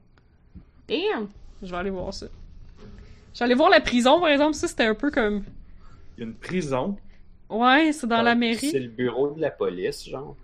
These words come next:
Speaker 1: Déjà, c'est awkward qu'il y ait une police dans ce jeu-là, là. En tout cas, moi, je trouve ça awkward. Une chance qu'il est complètement useless, là.
Speaker 3: Ouais, il fait jamais rien.
Speaker 1: Mais comme la petite cellule de prison, là, la cellule de prison la plus adorable puis confortable de la vie, il y a genre une fleur dedans,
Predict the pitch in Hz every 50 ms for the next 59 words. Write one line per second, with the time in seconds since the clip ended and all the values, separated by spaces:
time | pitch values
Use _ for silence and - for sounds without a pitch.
0 | - - - - - - 240 240 254 349 339 - 523 523 - 285 214 202 208 208
1 | - 220 220 214 208 208 196 185 196 196 196 196 190 196 202 202 202 196 196 196
2 | - 196 190 180 185 185 180 180 185 196 202 202 208 214 208 202 - - 202 196
3 | 190 190 - 247 - 240 240 226 - - - 196 196 - 196 196 - 202 208 226
4 | 220 - 320 302 - 247 208 - 214 214 208 190 - 202 208 208 196 196 190 180
5 | 190 185 196 233 - - 262 - - - - - - - - _ - - 127 131
6 | 143 143 151 143 - - 113 104 104 104 107 104 107 110 101 - 110 98 92 92
7 | - - - - - - - - - - - 220 220 240 - 269 254 262 254 -
8 | - 240 233 233 - - - - - 330 311 320 339 330 294 254 - - 247 233
9 | 220 240 240 214 196 196 214 208 185 190 202 202 - 208 208 202 208 190 - -
10 | 214 202 214 208 196 190 196 - 214 208 196 220 214 214 190 208 202 196 202 196
11 | 208 208 220 - - - - - 202 202 202 190 - - 202 202 185 - 196 175
12 | 202 196 214 208 208 196 196 196 175 196 208 196 180 - - 185 165 - 175 175
13 | 175 175 175 180 180 -